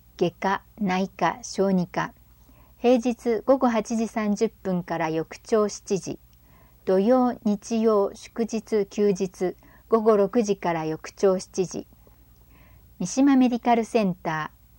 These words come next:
ー、電話零五五九七二零七一一、三島市南本町四の三十一、外科、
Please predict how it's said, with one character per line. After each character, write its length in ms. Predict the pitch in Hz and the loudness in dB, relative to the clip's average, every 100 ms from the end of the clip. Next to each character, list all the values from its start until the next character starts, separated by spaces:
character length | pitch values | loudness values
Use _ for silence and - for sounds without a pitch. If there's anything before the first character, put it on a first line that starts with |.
| _ | _
ー、 20 | |
電 300 | 185 185 175 | -2 0 0
話 260 | 180 175 - - | -2 -4 -8 0
零 280 | 190 233 233 | 4 4 4
五 340 | 247 208 156 | 4 4 2
五 300 | - 175 151 - _ - | 0 0 -2 -6 _ -8
九 260 | - 233 247 | 0 2 4
七 380 | 247 202 180 | 2 0 -2
二 380 | 170 180 175 - - | -2 -2 -2 -4 -4
零 300 | 180 220 240 | 0 2 4
七 340 | 254 214 175 | 4 4 0
一 260 | 170 - 196 | -4 -2 -2
一、 320 | 185 - - _ _ - - _ | -2 -8 -12 _ _ -20 -20 _
三 100 | 196 | -6
島 300 | 190 233 233 | -2 0 0
市 280 | 226 - 185 | 0 -6 -6
南 420 | 180 190 226 240 | -2 0 2 2
本 260 | 220 233 196 | 2 0 -2
町 400 | - - 160 151 - | -4 -2 -2 -2 0
四 240 | 214 214 | 2 2
の 140 | 175 175 | 0 -2
三 260 | 208 202 | -2 -2
十 180 | 180 170 | -2 -2
一、 400 | 160 - - 156 - _ _ - - - _ | -4 -6 -10 -10 -12 _ _ -20 -20 -20 _
外 160 | 175 160 | -6 -4
科、 320 | - 190 | -4 -6